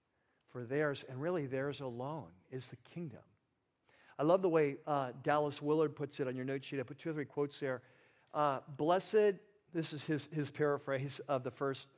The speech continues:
beatitude, "Blessed are the spiritual zeros, the spiritually bankrupt, the deprived,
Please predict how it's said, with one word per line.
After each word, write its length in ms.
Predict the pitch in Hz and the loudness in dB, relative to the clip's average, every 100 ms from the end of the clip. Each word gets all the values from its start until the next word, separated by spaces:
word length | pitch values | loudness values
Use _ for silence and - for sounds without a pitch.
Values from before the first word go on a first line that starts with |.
| _ - | _ 0
beatitude, 360 | 143 135 123 | 0 0 -6
"Blessed 540 | 135 156 185 - 202 180 | 4 4 4 2 0 2
are 120 | 147 | -2
the 100 | 131 | -4
spiritual 680 | - - 147 147 151 151 131 | -8 -8 -2 0 -2 -4 -8
zeros, 640 | 110 127 131 156 180 - - _ _ _ _ _ _ _ _ _ _ _ _ _ _ _ _ | -6 -4 -2 -4 -6 -12 -20 _ _ _ _ _ _ _ _ _ _ _ _ _ _ _ _
the 80 | 117 | -12
spiritually 600 | - 156 160 156 156 139 | -4 2 2 2 -4 -2
bankrupt, 880 | 131 139 143 143 139 147 160 - - _ _ _ _ _ _ _ _ _ _ _ | 0 -2 -2 0 2 2 -2 -12 -20 _ _ _ _ _ _ _ _ _ _ _
the 80 | 135 | -10
deprived, 840 | 127 123 143 139 143 151 151 143 | -10 -10 -4 -2 -2 -2 -6 -10